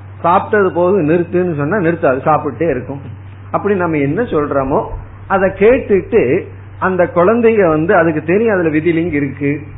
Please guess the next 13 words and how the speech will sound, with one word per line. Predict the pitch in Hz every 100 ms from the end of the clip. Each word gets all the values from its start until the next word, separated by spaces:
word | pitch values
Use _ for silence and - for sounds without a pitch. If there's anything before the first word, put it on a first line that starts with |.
| -
கமாண்ட் | 143 151 170 160
இருக்குன்னு | 143 143 135 170
தெரியும், | 143 127 123 123 110 - -
ஆனா | 165 190
அதுக்குள்ள | 190 156 165 185
அது | 156 127
வந்திருக்கவே | 123 135 151 151 160
வந்திருக்காது. | 151 127 123 127 113 - - - - -
அந்த | 165 175 151 147
வேண்டும்ங்கிற | 185 220 233 247 226 247 277 269 226 175
வார்த்தையில | 151 170 220 202 202 170 170 139 131 -
முக்கியத்துவமே | 151 147 - 240 226 202 190 196
வந்திருக்காது. | 202 135 143 - 131